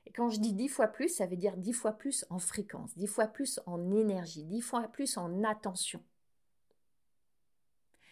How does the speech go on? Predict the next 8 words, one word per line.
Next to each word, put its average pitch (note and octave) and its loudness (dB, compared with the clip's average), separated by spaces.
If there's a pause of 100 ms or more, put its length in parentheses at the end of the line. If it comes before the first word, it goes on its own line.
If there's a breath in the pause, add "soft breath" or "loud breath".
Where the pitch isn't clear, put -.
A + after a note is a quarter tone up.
(120)
Et G#3+ 2
en G#3+ 6
mettant C4 6
le G#3+ 4
focus A#3+ 0
sur G3+ -2
la A3+ -2 (220)
valeur. A3 0